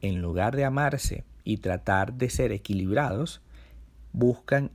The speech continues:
esta relación tan desequilibrada. Porque no hay nada más terrible en cualquier tipo de relación que convertirla en una relación de poder. Yo puedo más que tú, tú puedes menos que yo, tú eres dependiente de mí, yo soy dependiente de ti.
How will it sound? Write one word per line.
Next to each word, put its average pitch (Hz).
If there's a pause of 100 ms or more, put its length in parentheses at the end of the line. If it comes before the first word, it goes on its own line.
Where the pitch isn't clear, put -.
esta 120
relación 113 (220)
tan 104
desequilibrada. - (720)
Porque 107
no 123
hay 156
nada 170
más 147
terrible 104 (140)
en 98
cualquier 82
tipo 123
de 87
relación 104 (760)
que 120 (960)
convertirla 117
en 101
una 117
relación 95
de 80
poder. 82 (240)
Yo 104
puedo 107
más 92
que 123
tú, 117
tú -
puedes 87
menos 87
que 123
yo, 98
tú 82
eres 82
dependiente 85
de 104
mí, 90
yo 85
soy -
dependiente 87
de 104
ti. 95